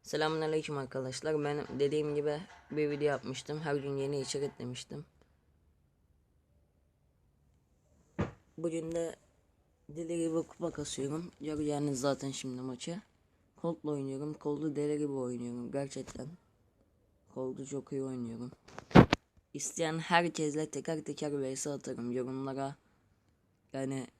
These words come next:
I D'nizi atabilirsiniz. Herkesle teker teker Colt olsun, Leon olsun. Yani genel anlamda bütün karakterleri oynuyorum ama en iyi oynadığım karakterler Rico,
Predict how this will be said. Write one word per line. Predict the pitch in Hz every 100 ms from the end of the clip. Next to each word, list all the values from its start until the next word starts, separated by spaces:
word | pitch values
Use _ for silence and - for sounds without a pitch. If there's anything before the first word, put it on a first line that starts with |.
| _
I | 143 143
D'nizi | 139 143 143 147
atabilirsiniz. | 143 147 139 147 139 127 135 - 160
Herkesle | 151 147 147 143 135
teker | 139 151 139
teker | 127 - 120 - _ - - _
Colt | - 151 139
olsun, | 139 123 - 120 120
Leon | 135 143 135
olsun. | 123 120 117 120 - - _ _ _ _ _ -
Yani | 135 131 135
genel | 156 175 175
anlamda | 165 160 165 165 147
bütün | 165 175
karakterleri | 165 156 151 139 139 147 151
oynuyorum | 143 131 123 127
ama | 143 156
en | - 156
iyi | 151
oynadığım | 147 139 139 143
karakterler | 143 139 143 - 127 123 127
Rico, | 127 147 - 110 117